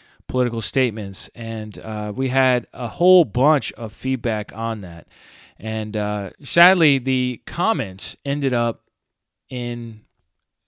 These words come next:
essentially polarizing conversation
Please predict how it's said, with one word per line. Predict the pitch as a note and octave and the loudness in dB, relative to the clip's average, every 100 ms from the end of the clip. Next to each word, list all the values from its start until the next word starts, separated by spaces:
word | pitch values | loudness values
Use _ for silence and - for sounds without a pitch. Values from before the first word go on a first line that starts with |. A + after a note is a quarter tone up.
| _ - | _ -12
essentially | B2+ D3 D3 - A#2+ A2 | -4 0 0 0 0 -2
polarizing | - C#3+ D3 C3 B2 A#2+ A2 A#2 A2 G#2+ - | -2 0 2 4 2 2 0 -4 -6 -8 -12
conversation | - B2+ A2+ - C#3 D#3+ F#2+ F#2+ | -6 -4 -2 -4 -4 -4 -6 -10